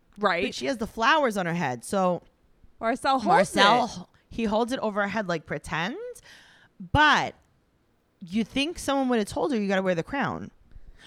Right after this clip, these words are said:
Speaker 1: Okay, you would think that, but she doesn't know. You think he's gonna tell her anything, Andre? No way. He doesn't
Speaker 2: Maybe
Speaker 1: tell her
Speaker 2: she shoulda
Speaker 1: anything.
Speaker 2: asked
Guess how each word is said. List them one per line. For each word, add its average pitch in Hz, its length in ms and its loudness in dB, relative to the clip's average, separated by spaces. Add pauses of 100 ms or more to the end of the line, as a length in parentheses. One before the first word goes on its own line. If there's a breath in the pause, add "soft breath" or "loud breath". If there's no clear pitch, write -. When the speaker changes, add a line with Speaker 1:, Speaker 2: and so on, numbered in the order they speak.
(120)
Speaker 1:
Okay, 226 220 -2
you 180 220 -6
would 175 120 -8
think 269 260 -4
that, 160 400 -4
but 175 220 -2
she - 240 -10
doesn't 180 320 -4
know. 156 140 -4
You 254 180 -4
think 427 180 -4
he's 302 180 -4
gonna 277 180 -6
tell 220 220 -4
her 208 140 -6
anything, 208 460 -10
Andre? 185 420 -6
No 240 200 -2
way. 143 300 -6 (400)
He 320 80 -10
doesn't 180 120 -6
Speaker 2:
Maybe 202 140 2
Speaker 1:
tell - 60 0
her 139 40 -2
Speaker 2:
she 139 220 -6
shoulda 196 140 -2
Speaker 1:
anything. 156 140 0
Speaker 2:
asked 180 320 -6